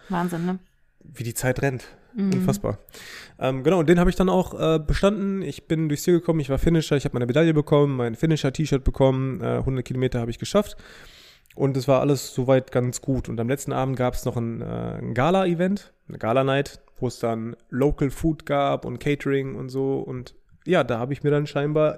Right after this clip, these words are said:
Speaker 2: Kolibakterien eingefangen. Habe ich aber erst nicht gemerkt. Und das ist eigentlich gar nicht so, so spaßig, weil wenn man Kolibakterien unbehandelt lässt, kannst du davon sterben. Wusste ich aber zu
Speaker 1: Mhm.
Speaker 2: der Zeit gar nicht.
Speaker 1: Mhm.
Speaker 2: Ähm, nach zwei, drei Wochen hat sich mein, mein Körper dann, ja, so ein bisschen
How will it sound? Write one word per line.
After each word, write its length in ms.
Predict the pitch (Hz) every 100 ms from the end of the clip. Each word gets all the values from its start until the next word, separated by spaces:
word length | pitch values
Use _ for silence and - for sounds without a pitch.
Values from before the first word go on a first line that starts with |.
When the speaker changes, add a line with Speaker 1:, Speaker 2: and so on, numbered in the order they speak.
| -
Speaker 2:
Kolibakterien 840 | - 196 160 123 - 127 120 120
eingefangen. 560 | 117 117 117 120 143 208 - _ _ - - - _
Habe 160 | - 143
ich 80 |
aber 160 | 143 143
erst 200 | 143 -
nicht 100 | 139
gemerkt. 400 | 139 156 147 151
Und 400 | - 131 127 123 _ _ _
das 300 | 147 139 123
ist 100 | 139
eigentlich 240 | 127 131 123
gar 140 | 135
nicht 140 | 135 127
so, 260 | 135 135
so 120 | 131 117
spaßig, 400 | - 151 131 -
weil 120 | 120
wenn 60 | 120
man 280 | 123 156
Kolibakterien 680 | - 143 143 127 - 127 127
unbehandelt 460 | 170 151 120 120 113
lässt, 180 | 135 -
kannst 200 | 127 123
du 40 |
davon 220 | 120 123
sterben. 480 | - 151 151 147 185 - _ -
Wusste 220 | 151 131
ich 80 | 120
aber 120 | 110
zu 80 | 180
Speaker 1:
Mhm. 40 |
Speaker 2:
der 120 | - -
Zeit 160 | -
gar 160 | 120 127
nicht. 240 | 180 - - -
Speaker 1:
Mhm. 380 | 190 202 196 214 -
Speaker 2:
Ähm, 320 | 127 131 127
nach 120 | 131
zwei, 200 | - 139
drei 180 | 135 135
Wochen 240 | 139 143
hat 140 | 131 -
sich 140 | 127
mein, 340 | 127 127 131 131
mein 220 | 127 120
Körper 280 | 139 135 131
dann, 280 | 127 127 120 - - _ _ _
ja, 260 | - 135 127
so 100 | 120
ein 80 | 123
bisschen 480 | 131 135 127 120